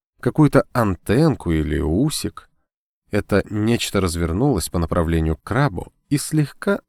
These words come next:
стукнуло его по панцирю. «Йоху!» «Патигон только что ужалил краба и впустил в него яд», — сказал Джонсон, усмехаясь, будто гордый папочка. Мы наблюдали, как краб постепенно перестает плясать, а затем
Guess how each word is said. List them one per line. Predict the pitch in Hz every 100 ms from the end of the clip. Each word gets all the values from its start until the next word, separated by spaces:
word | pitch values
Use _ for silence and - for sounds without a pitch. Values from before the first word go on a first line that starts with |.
| -
стукнуло | - - - 196 185 160 139 135
его | 117 127
по | 123
панцирю. | - 82 - - - - _ _ _ _ _ -
«Йоху!» | 131 254 - 113 90 - - _ _ _ _ _
«Патигон | 147 160 147 139
только | 127 117
что | 107 113
ужалил | 107 110 104 101
краба | - 185 151 101
и | 110 101
впустил | - 104 - 180
в | 127
него | 107 143
яд», — | 101 80 - - _
сказал | - 98 87 82
Джонсон, | 95 160 135 101
усмехаясь, | 87 101 92 135 160 104
будто | 90 117 - 95
гордый | 85 110 127 123
папочка. | - 101 78 - - - - _ _ _ _ _ -
Мы | 165
наблюдали, | 165 135 139 135 120
как | 117 -
краб | 110 127 139
постепенно | - 117 - - 123 156 143
перестает | 117 101 - 101 92
плясать, | - 85 - 143 196 147
а | 104
затем | 92 85 113 151 202 208